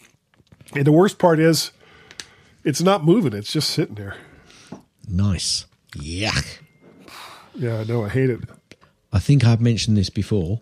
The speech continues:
Speaker 2: but not next weekend, but the weekend after, I cannot do that weekend.
Speaker 1: Okay,
Speaker 2: We
Speaker 1: well,
Speaker 2: could,
Speaker 1: we can always
Speaker 2: we
Speaker 1: record
Speaker 2: could,
Speaker 1: on, like,
Speaker 2: we,
Speaker 1: that Tuesday, Wednesday.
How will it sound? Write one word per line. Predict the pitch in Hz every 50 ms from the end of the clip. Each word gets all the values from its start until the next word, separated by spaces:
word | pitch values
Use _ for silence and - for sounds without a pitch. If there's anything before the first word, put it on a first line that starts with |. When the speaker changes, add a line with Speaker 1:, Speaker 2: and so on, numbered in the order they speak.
| _ _ _ _ _ _ _ _ _ _ _ _ _ _ _ _ _ _ _ _ _ _ _ - - _ _ _ _ _ _ _ - - - -
Speaker 2:
but | - 123 123
not | 127 139 139 -
next | 143 135 98 98 95
weekend, | 127 120 110 - - 107 104 98 95
but | 104
the | 95 107
weekend | 110 113 104 - 107 101 92 - -
after, | 123 117 110 101 - - - 95 90 90 90 - _ _ _ _ -
I | 95 98 98 -
cannot | - - - 104 98 90 - -
do | 101 98 90
that | 87 85 -
weekend. | 95 90 87 - 85 78 71 64 - _ _ _ _ _ _ _ _ _ _ _ _ _ _ _ _ _ _ - - _ _ - -
Speaker 1:
Okay, | 170 185 - 147 135 143
Speaker 2:
We | -
Speaker 1:
well, | 143 131
Speaker 2:
could, | 131 123
Speaker 1:
we | 123
can | - 147 143
always | 143 143 143 139 127
Speaker 2:
we | 110 113
Speaker 1:
record | 98 - 143 139 139
Speaker 2:
could, | 135
Speaker 1:
on, | 127 127 123
like, | 127 127 123
Speaker 2:
we, | 110
Speaker 1:
that | 131 127 120 -
Tuesday, | - - 139 139 123 - 131 120
Wednesday. | 117 117 127 131 131 - - 107 113 113